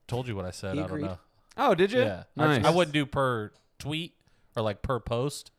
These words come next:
Speaker 3: So good idea or hot take?
Speaker 2: Hence the cable
Speaker 1: Good
Speaker 2: package.
Speaker 1: idea.
Speaker 3: Okay, nice.
Speaker 1: Yeah.
Speaker 3: Thank you.
Speaker 2: Episode seventy-eight.
Speaker 3: Seventy-eight.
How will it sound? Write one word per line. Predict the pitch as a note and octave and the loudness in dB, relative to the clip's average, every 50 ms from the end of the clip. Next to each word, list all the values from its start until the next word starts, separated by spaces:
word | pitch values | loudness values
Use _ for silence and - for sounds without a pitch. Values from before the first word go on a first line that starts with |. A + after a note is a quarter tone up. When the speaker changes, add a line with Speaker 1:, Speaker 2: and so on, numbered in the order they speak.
| _ | _
Speaker 3:
So | - - - C3 | -6 -2 -2 2
good | A2+ C#3 D3+ | 4 6 6
idea | D3 C#3 B2 C3+ C3 | 6 6 6 4 4
or | A#2+ | 4
hot | A2 A2+ F#2+ - | 4 2 0 0
take? | - G2+ F#2+ | -2 -2 0
Speaker 2:
Hence | D3+ C#3 C3+ - | -2 -2 -4 -8
the | - - | -12 -14
cable | - - C3+ B2 A#2+ A#2+ | -12 -10 -8 -8 -6 -4
Speaker 1:
Good | G#2+ B2 C#3 | 0 2 4
Speaker 2:
package. | D3 | 4
Speaker 1:
idea. | C#3+ D3 F3 G#3 F3 - - _ _ _ _ _ _ - | 4 2 2 -2 -4 -6 -8 _ _ _ _ _ _ -4
Speaker 3:
Okay, | F#3 - - B2 C3 | -4 -2 -2 -6 -8
nice. | D#3+ F#3 - - | -8 -8 -8 -8
Speaker 1:
Yeah. | C3+ A#2 - _ _ _ _ | -10 -12 -12 _ _ _ _
Speaker 3:
Thank | - F#3+ - - | -4 -4 -2 -2
you. | G2+ F2+ F2 - _ _ _ _ _ _ _ _ _ _ _ _ _ _ _ - | -4 -4 -6 -8 _ _ _ _ _ _ _ _ _ _ _ _ _ _ _ -20
Speaker 2:
Episode | F#2 F2+ G2 - A2+ G#2 | -18 -16 -14 -14 -14 -12
seventy-eight. | - - A#2 A#2 A#2 A2+ C3+ F#3 F3 - _ _ | -10 -10 -10 -10 -10 -10 -12 -12 -14 -16 _ _
Speaker 3:
Seventy-eight. | - A2+ G#2+ G#2+ A2 A2 B2 B2 - | -2 -2 0 0 2 2 2 0 0